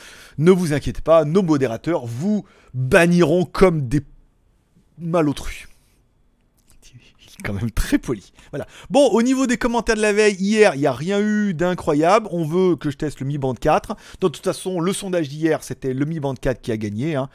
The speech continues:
Il n'y a pas à chier. Donc, ça sera le Mi Band quatre que je vais faire.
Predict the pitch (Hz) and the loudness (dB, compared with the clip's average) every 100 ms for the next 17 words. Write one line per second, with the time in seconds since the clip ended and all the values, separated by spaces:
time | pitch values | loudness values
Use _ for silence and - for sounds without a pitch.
0 | - - - - 117 - 131 151 214 - | -20 -20 -4 -2 -2 -2 0 0 0 -8
1 | - 131 190 226 175 - 165 190 180 175 | -14 2 4 4 2 2 0 2 4 2
2 | 165 156 143 190 - 180 135 160 - - | 2 0 0 -2 -2 -6 -2 -4 -4 -12